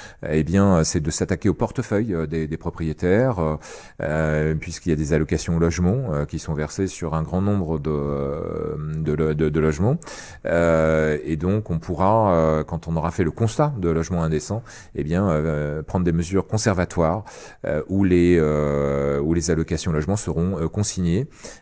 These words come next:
euh, pendant un délai qui pourra aller jusqu'à dix-huit mois, jusqu'à ce que le propriétaire fasse, euh, les travaux pour rendre le logement décent.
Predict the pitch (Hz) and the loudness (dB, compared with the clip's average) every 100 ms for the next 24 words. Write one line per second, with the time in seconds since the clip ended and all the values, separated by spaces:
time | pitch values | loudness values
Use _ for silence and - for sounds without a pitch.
0 | - - 78 71 87 87 101 80 78 78 | -8 -2 -2 -2 0 0 2 0 0 -2
1 | 78 78 90 107 92 78 82 95 - 80 | -2 0 0 0 -4 -2 0 0 0 -2
2 | 85 82 85 87 110 - 82 - 82 82 | -2 -2 2 2 0 -2 -2 -2 -4 -4
3 | - 78 98 107 - 104 - 82 80 78 | -4 -2 0 -2 0 -2 0 0 2 2
4 | - 73 95 - 85 78 92 82 73 76 | 0 2 2 2 -2 0 -2 -2 -2 -2
5 | 80 85 76 60 | -4 -4 -4 -8